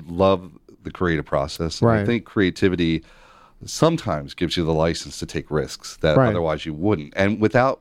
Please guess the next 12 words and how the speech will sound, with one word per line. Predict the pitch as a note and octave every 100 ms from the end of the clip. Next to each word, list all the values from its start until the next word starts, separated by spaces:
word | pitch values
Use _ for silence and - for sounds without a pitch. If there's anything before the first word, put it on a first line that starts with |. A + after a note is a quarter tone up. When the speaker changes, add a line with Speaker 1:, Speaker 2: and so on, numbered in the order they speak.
| -
Speaker 1:
risks | G#2+ F#2 D#2 - - - _ _ _ _ _ _
and | E2+
taking | - A2+ A2 F#2+
a |
chance | F2 - G2 F#2
on | E2 D#2
something | D#2+ D2 D2 D2
or | D2+
really | F2+ G2+
pushing | - G2 - D#2
the | D2+
envelope, | D2+ D2 D2+